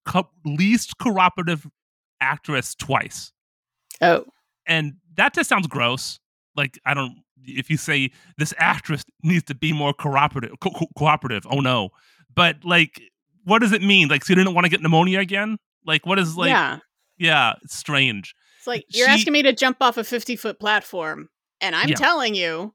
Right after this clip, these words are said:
Speaker 1: <laughs>
Speaker 2: that's a bad idea." Oh, she's uncooperative. <laughs>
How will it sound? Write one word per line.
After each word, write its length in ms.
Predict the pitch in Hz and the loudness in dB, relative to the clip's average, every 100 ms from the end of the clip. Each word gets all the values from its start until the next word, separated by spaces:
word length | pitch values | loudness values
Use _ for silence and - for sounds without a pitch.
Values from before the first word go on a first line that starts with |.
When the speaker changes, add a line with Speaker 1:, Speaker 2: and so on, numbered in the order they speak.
| _ _ | _ _
Speaker 1:
<laughs> 160 | _ 151 | _ -2
Speaker 2:
that's 220 | 269 - | -2 -2
a 40 | |
bad 260 | - 151 156 | -6 -6 -4
idea." 640 | 170 170 254 311 165 - _ _ 226 - | -4 -4 -2 0 0 -4 _ _ -16 -4
Oh, 300 | 349 339 311 | 0 2 2
she's 260 | - 277 233 | 2 0 0
uncooperative. 920 | 240 202 208 175 - 175 156 160 | -2 -6 -8 -8 -10 -14 -14 -12
<laughs> 60 | - | -14